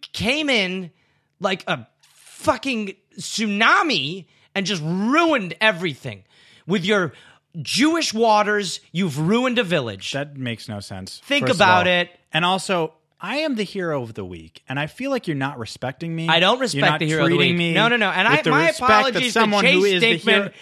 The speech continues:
Speaker 1: and William Bowen. You guys used to ha-, you guys used to be basically in a monarchy.
Speaker 2: You don't think I
Speaker 1: And
Speaker 2: could
Speaker 1: now
Speaker 2: be in the category with William S. Bowen and Chase Dinkman?
Speaker 1: Oh, buddy, you got nothing on Bowen and Dinkman.
Speaker 2: I tweeted
Speaker 1: Nothing.
Speaker 2: first. I tweeted first.
Speaker 1: You're, I, listen to me.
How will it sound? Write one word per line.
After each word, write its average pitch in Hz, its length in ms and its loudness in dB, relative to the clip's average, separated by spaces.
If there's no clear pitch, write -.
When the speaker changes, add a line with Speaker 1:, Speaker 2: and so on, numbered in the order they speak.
Speaker 1:
and 185 200 0
William 208 320 0
Bowen. 127 320 -4
You 233 180 -2
guys 262 380 0
used 262 220 -2
to 233 80 0
ha-, 214 260 -2
you 226 140 -4
guys 247 200 0
used 226 200 -6
to 240 80 -10
be 202 180 -2
basically 214 720 -4
in 185 80 -4
a 156 60 0
monarchy. 170 560 -2
Speaker 2:
You 226 80 4
don't 320 180 2
think 330 120 -2
I - 20 2
Speaker 1:
And 277 80 2
Speaker 2:
could 262 80 2
Speaker 1:
now 214 80 6
Speaker 2:
be 214 60 6
in 247 40 4
the 240 60 4
category 247 500 2
with 180 180 -4
William 190 320 -2
S. 208 160 0
Bowen 175 320 2
and 170 80 -2
Chase 190 280 -2
Dinkman? 220 380 6
Speaker 1:
Oh, 208 40 2
buddy, 220 280 2
you 240 180 2
got 208 280 4
nothing 262 520 4
on 202 220 4
Bowen 208 360 4
and 180 180 -2
Dinkman. 160 720 0
Speaker 2:
I 180 180 2
tweeted 233 120 -4
Speaker 1:
Nothing. 311 400 6
Speaker 2:
first. 139 160 -8
I 208 100 2
tweeted 320 360 0
first. 370 460 -2
Speaker 1:
You're, 226 280 2
I, 185 260 0
listen 190 320 -2
to 165 80 0
me. 135 320 -4